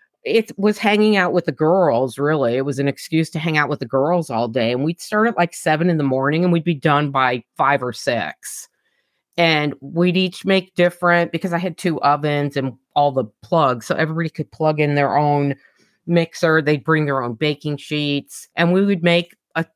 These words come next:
crap ton of cookies. I would divvy them up and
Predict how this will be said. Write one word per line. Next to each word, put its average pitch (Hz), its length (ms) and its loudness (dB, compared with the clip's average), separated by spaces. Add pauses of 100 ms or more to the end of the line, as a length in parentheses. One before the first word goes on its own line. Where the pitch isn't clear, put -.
(120)
crap 175 440 0
ton 180 160 -2
of 156 120 -4
cookies. 135 840 -4
I 175 160 2
would 269 160 0
divvy 139 260 2
them 135 180 0
up 139 200 2
and 135 160 -4